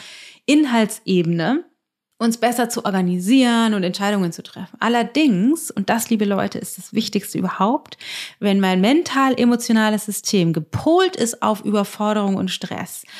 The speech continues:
aufgrund von unterschiedlichsten Komponenten, ein paar Beispiele habe ich dir heute schon genannt, dann werde ich, egal wie toll ich das auf der Inhaltsebene versuche zu organisieren,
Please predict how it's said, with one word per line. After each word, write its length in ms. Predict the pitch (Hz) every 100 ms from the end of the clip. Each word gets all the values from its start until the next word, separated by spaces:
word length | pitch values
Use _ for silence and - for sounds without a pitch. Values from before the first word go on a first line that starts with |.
| - 202
aufgrund 500 | 190 190 - 262 262
von 380 | - 208 202 196 - _
unterschiedlichsten 800 | 330 294 254 277 240 233 185 220
Komponenten, 640 | 220 202 208 208 190 175
ein 40 | 170
paar 220 | - 208
Beispiele 380 | 208 202 - 180
habe 100 | 175
ich 80 | 165
dir 100 | 175
heute 160 | 170
schon 180 | - 170
genannt, 580 | 170 180 160 175 - - _ _ _ - - _ _ _ _ -
dann 480 | 196 190 185 180 165
werde 360 | 196 240 302 294
ich, 360 | - 196 -
egal 640 | 190 - 190 214 269 285
wie 140 | 233 226
toll 260 | - 214
ich 100 | 208
das 180 | - 180
auf 140 | - -
der 240 | 170 -
Inhaltsebene 760 | 254 254 254 233 - 214 202 185
versuche 440 | 190 175 190 196
zu 160 | - -
organisieren, 720 | 180 175 170 165 180 240